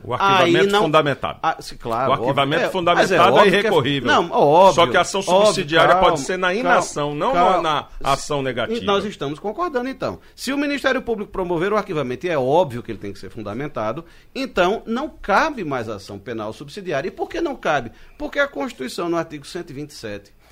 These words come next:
Speaker 2: no inciso primeiro, diz que a titularidade, ou seja, a responsabilidade da ação penal é do Ministério Público, não é da O A B. A O A B tem outra função. Então, o Ministério Público, que é o órgão constitucional encarregado de examinar investigações criminais,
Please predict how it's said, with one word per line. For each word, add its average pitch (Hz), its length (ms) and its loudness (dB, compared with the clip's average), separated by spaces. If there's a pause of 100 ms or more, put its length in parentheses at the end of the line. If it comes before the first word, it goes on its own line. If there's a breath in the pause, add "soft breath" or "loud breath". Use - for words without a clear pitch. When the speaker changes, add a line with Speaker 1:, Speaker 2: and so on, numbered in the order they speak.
(140 soft breath)
Speaker 2:
no 180 160 -2
inciso 156 360 -6
primeiro, 131 380 -8
diz 151 220 -10
que 185 280 -14
a 185 200 -2
titularidade, 190 840 -6
ou 117 60 -6
seja, 113 220 -10
a 110 40 -6
responsabilidade 127 840 -8
da 113 120 -6
ação 147 180 -10
penal 220 380 -4
é 359 140 2
do 370 100 -8
Ministério 392 360 -6
Público, 214 500 -12 (200 soft breath)
não 247 180 -4
é 302 60 -4
da 240 120 4
O 180 80 8
A 143 80 4
B. 110 360 -6 (200 soft breath)
A - 120 -4
O 247 60 2
A 185 60 2
B 202 140 -2
tem 294 260 -10
outra 254 600 -2
função. 101 540 -14 (200 soft breath)
Então, 269 320 -2
o 330 120 0
Ministério 262 420 -2
Público, 151 260 -6
que 180 80 -8
é 160 40 -2
o 160 80 -2
órgão 143 260 -4 (140)
constitucional 220 760 -10
encarregado 117 520 -8
de 123 80 -12
examinar 117 380 -8
investigações 113 600 -12
criminais, 226 480 -8